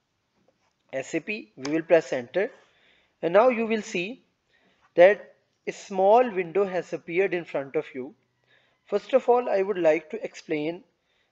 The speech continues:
these few entries so that, you know, we can have a better understanding of this transaction. On the top, you can see this is display material bom initial screen. So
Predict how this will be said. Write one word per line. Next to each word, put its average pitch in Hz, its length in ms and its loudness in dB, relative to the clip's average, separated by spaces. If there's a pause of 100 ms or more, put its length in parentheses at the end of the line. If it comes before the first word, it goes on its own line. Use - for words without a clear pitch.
(120)
these 190 360 -8
few 233 200 0
entries 165 640 -6 (340)
so 208 220 -2
that, 160 440 2 (760)
you 165 60 -8
know, 196 100 2
we 180 180 -6
can 180 320 2
have 170 160 2
a 165 80 4 (140)
better 160 280 2
understanding 160 840 -4 (220)
of 160 240 -2
this 185 440 -4
transaction. 151 720 -4 (1160)
On 175 120 -4
the 220 80 4
top, 233 320 6
you 240 100 -6
can 233 180 -4
see 262 180 -10
this 208 200 -14
is 240 100 -10
display 240 460 2
material 214 500 -2
bom 147 380 -6
initial 185 400 -8
screen. 143 420 -12 (540)
So 233 460 0